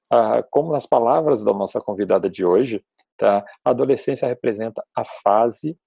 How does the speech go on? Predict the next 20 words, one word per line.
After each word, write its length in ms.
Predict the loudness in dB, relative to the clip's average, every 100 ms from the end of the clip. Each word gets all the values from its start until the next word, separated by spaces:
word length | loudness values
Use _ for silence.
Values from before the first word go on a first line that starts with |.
| _
mais 340 | -4 -2 -4
desafiadora 1000 | -4 -4 -4 -2 0 0 0 0 0 -4 _ _ _ _
do 140 | -10 -10
ciclo 460 | -8 -8 -6 -6
vital. 320 | -4 -4 -4 -8 _ _ _ _ _ _ _ _
Por 140 | 4
esse 240 | 4 2 2
desafio, 540 | 4 2 2 4 4
nosso 260 | 2 -2 0
canal 320 | 2 4 4
abre 200 | 2 0
espaço 420 | -2 -2 -2 -2
de 140 | 0
diálogo 520 | 2 6 6 6 0 -4 _ -6
com 160 | 4
o 40 | 4
objetivo 880 | 4 2 0 0 4 4 2 -4 -2
claro 360 | 2 4 4 2
de 100 | -2
contribuir 800 | -4 -4 -6 0 0 2 0